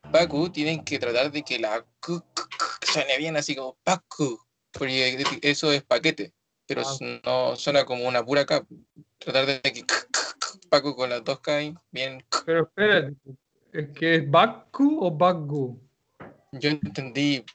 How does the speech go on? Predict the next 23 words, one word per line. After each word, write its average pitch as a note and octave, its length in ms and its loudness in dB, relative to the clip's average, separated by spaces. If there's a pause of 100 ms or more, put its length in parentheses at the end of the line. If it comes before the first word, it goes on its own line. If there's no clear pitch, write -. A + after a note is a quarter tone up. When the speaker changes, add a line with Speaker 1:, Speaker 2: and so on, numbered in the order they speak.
(220)
Speaker 1:
Pacu. E3 480 2 (1400)
Speaker 2:
Por D#3 140 0
eso F3 160 -2
yo G3 140 4
creo G3 180 4
que G3 60 4
hay F#3+ 60 4
Speaker 1:
Con - 80 -8
Speaker 2:
que A3 80 -8
Speaker 1:
dos. D#3 100 0
Speaker 2:
aclarar, G#3 440 2
porque D#3+ 300 -6
si - 140 -16
es D#3+ 120 -12
bag, G#3 540 4
como E3 280 -6
bag F#3 460 4
de E3+ 60 -4
mochila, D#3+ 480 -2
bag F3+ 400 0
es D#3+ 180 -4
Bagu, D#3+ 440 2
¿cachai? D#3+ 440 0